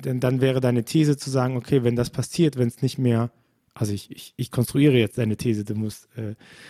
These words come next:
ne, dass, dass wenn's nicht mehr, ähm, wenn's nicht mehr ein Amt gibt,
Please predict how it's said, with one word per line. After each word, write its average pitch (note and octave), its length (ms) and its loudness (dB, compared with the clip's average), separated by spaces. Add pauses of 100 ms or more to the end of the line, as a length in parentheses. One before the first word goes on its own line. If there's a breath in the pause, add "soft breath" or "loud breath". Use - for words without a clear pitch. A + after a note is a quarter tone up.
(180 loud breath)
ne, D3+ 200 2
dass, - 480 -4
dass C3 280 -2
wenn's C3+ 240 0
nicht D#3+ 260 0
mehr, D3 360 2 (440 loud breath)
ähm, A#2+ 460 2
wenn's B2+ 260 0
nicht - 200 -2
mehr C#3 200 0
ein B2+ 380 0
Amt D3 340 0
gibt, - 320 -2